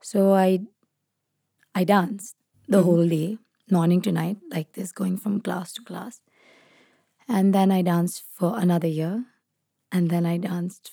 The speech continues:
Speaker 1: for another year. And then I said, "I'm just gonna apply to dance college now."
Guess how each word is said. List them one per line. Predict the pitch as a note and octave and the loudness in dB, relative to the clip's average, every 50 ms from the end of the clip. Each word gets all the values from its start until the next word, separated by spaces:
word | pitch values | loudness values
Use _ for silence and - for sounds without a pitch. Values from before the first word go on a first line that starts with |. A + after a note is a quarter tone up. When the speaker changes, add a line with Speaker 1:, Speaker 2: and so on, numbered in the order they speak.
| - - | -18 -12
Speaker 1:
for | A#3 G3+ G#3+ - | -10 -10 -8 -4
another | A3+ F#3 F3+ F3 F3+ F3 - | -2 0 0 2 0 0 -2
year. | - F#3 F#3 F#3 G#3+ B3 C4 - _ _ _ _ _ _ _ _ _ _ _ _ _ _ _ _ _ _ _ _ _ _ - | -4 -6 -8 -8 -10 -12 -16 -18 _ _ _ _ _ _ _ _ _ _ _ _ _ _ _ _ _ _ _ _ _ _ -4
And | - F#3 F3+ F3 F3 F3 F3 F3 E3+ E3+ F3 | -2 0 2 2 2 2 2 0 0 -2 0
then | F#3 F3+ F3 F3 F3 F3 E3+ E3 E3+ F3 F#3+ F#3+ G3+ G#3+ A#3+ D4 _ _ _ _ _ _ - - | 0 0 2 2 2 0 0 0 -2 -4 -4 -6 -6 -8 -10 -12 _ _ _ _ _ _ -8 -4
I | F3+ F3+ | -4 -2
said, | - F#3+ F3 | -2 0 0
"I'm | F3 F3 F3 | 0 0 -2
just | E3+ E3 D#3+ | -2 -4 -6
gonna | - F#3+ F3+ E3+ | -4 -4 -4 -4
apply | E3+ - - G3+ - | -4 -6 -10 -12 -10
to | A3 G3+ | -10 -10
dance | G#3 - - B3 A3 - | -10 -10 -10 -10 -12 -14
college | - - - - - F#3 A#3 - - | -16 -18 -18 -18 -18 -18 -18 -18 -16
now." | A3 A3+ A3 | -16 -16 -18